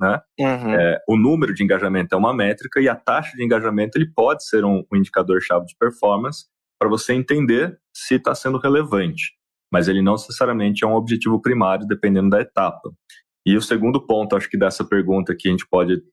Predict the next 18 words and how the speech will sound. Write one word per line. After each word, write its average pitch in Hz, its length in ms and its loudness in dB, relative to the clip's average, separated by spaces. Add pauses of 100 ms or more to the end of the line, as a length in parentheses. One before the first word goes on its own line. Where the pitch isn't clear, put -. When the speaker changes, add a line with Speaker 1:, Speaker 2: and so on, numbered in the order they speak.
(280)
Speaker 1:
já 90 180 2 (200)
tentar 92 320 0
responder 92 380 0
aqui 90 240 -2
é 123 40 0
sobre 131 220 -4
seguidores, 120 680 0
né? 101 180 -2 (460)
Seguidores 127 540 0
é 110 60 -2
importante 110 520 0
ou 151 40 2
é 143 40 0
uma 127 100 -2
métrica 117 240 -2
de 110 80 -4
vaidade, 87 560 0
né? 104 200 -2